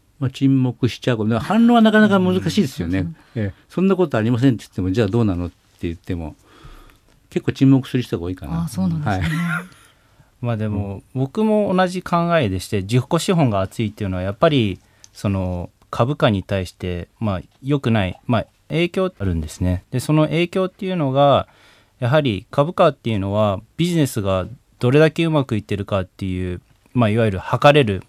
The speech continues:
Speaker 3: ところなんですけれども、収益、収益性もどんなに頑張ってもバランスシートのサイズ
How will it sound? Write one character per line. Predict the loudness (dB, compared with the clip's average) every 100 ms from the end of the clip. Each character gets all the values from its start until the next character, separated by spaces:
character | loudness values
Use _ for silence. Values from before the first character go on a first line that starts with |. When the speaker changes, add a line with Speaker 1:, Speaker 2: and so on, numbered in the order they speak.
| _ -10
Speaker 3:
と | -8
こ | -6
ろ | -4
な | -6
ん | -8
で |
す | -10
け | -12
れ | -8
ど | -4
も、 | -2 -2 -6 -16 -20 -20 _ _
収 | -8 -4 0 2
益、 | 0 -2
収 | -6 0 2
益 | 0 -2
性 | -2 0
も | 2 0 -2 -2
ど | 0
ん | 2
な | 2
に | 2
頑 | 0 0
張 | -4
っ |
て | -4 -2
も | 2 2 0 -6 _ _ _
バ | 2
ラ | 4 4
ン |
ス | 0 -6
シ | -4
ー | -4
ト | -6 -8 -10 _ _
の | 0 0 -2
サ | 0 4 4
イ |
ズ | 2 -6